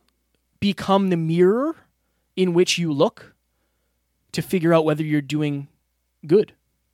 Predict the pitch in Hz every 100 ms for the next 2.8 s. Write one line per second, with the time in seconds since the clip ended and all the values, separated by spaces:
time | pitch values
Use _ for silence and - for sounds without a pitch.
0 | _ _ _ _ _ _ - 139 - _
1 | _ - 175 185 - 214 202 170 160 175
2 | 175 160 160 156 - - 208 -